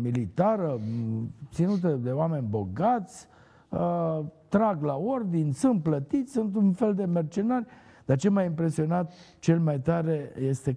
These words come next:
câtă îndrăjire au avut kosovarii, uh, la meciul cu, uh, Israelul. Uh, nu, nu avea nicio miză, uh, pentru ei.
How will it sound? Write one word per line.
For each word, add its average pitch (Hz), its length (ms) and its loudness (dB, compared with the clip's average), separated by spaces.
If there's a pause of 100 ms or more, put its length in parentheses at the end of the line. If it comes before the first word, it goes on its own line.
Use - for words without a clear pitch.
câtă 180 440 0
îndrăjire 131 580 0
au 139 80 -2
avut 135 240 -2
kosovarii, 131 720 -4 (400)
uh, 113 240 -2
la 117 100 0
meciul 135 360 -2
cu, 123 180 -4
uh, 117 840 -2
Israelul. 120 680 0 (420)
Uh, 123 280 0
nu, 220 240 2
nu 277 280 0
avea 226 300 0
nicio 269 300 -2
miză, 117 440 0 (200)
uh, 113 180 -2 (100)
pentru 131 360 0
ei. 139 380 0